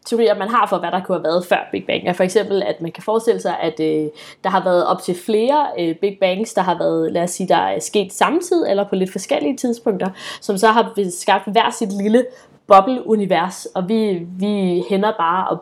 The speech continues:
bo i vores lille bobleunivers, og vi ved ikke, hvad der er uden for vores boble. Det kunne være, der var en masse andre bobler, som også har oplevet de her, oplevet de her Big Bangs, øh, som så har skabt, øh, rum og tid. Øhm,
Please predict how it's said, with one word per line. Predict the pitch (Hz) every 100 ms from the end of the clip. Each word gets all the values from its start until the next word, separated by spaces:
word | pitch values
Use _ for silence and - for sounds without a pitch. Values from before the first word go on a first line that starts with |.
| -
bo | 190
i | 165
vores | 156 175 - -
lille | 247 262
bobleunivers, | 196 190 240 - 190 175 190 -
og | - 185
vi | 196
ved | 214 180
ikke, | 185 -
hvad | 190 175
der |
er | 180 170
uden | 202 208
for | 190
vores | 165 160 170
boble. | 156 165 190
Det | 190 190
kunne |
være, | 185 185
der |
var | 185
en | 180
masse | 185 -
andre | 170 190 185
bobler, | 165 170 185 - - -
som | - -
også | 185 -
har | 165
oplevet | - 185 170
de | 180
her, | 170 -
oplevet | - 175 185 175 175
de |
her | 175 -
Big | - 190 185
Bangs, | 160 160 - - 170
øh, | 170 156 156 - -
som | - 170
så | 180
har | 165
skabt, | 160 - 139 - 165
øh, | 147 151
rum | 165 156 -
og | 165
tid. | 170 - - - - - - - -
Øhm, | 180 175 160 160 156 165 170 170 170